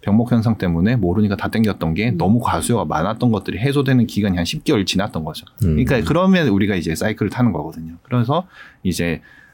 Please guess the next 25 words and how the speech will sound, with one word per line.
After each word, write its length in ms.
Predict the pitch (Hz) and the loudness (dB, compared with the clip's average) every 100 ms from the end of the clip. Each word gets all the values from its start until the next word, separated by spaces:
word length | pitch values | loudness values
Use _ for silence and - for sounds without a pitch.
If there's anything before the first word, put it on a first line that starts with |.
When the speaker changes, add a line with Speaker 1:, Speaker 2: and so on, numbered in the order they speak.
| _ | _
Speaker 1:
어, 140 | - - | -10 -8
바텀이 340 | 98 113 95 | -4 -2 0
됐고 360 | - 73 143 135 | -2 -4 -4 -2
그 140 | 120 | -4
뒤에 360 | 120 98 156 - _ _ | 0 0 0 -6 _ _
실적 320 | - - 156 | -4 -2 -4
전망치가 400 | 104 90 87 85 | 0 0 0 -2
나오는데 600 | 71 71 71 71 78 170 - | -4 -4 -4 -4 -4 -4 -4
실적이 260 | 151 143 | -4 -2
괜찮다라고 680 | 135 85 82 110 123 113 110 | -2 -2 0 0 0 0 0
하니까 120 | 101 | -2
주가가 360 | 85 92 87 76 - | -2 -4 -2 -4 -6
가는 240 | 87 80 | -6 -6
거예요. 120 | 76 - | -4 -2
Speaker 3:
음. 120 | 80 113 | 2 2
Speaker 1:
요 60 | |
사이클입니다. 720 | 135 160 151 127 151 143 - - | 2 0 -2 -2 -2 -6 -12 -12
이 260 | 85 80 170 | -8 -6 -4
반도체 280 | - 85 82 | 0 2 2
Speaker 3:
음. 40 | |
Speaker 1:
사이클 200 | 80 80 | 0 -4
보실 240 | - 87 87 | -4 -4 -4
때는. 280 | 73 85 120 | -4 -6 -6
그래서 380 | - 90 107 - - - - _ _ | -6 -4 -4 -6 -14 -20 -20 _ _
지금 460 | - 131 135 143 | -2 0 2 2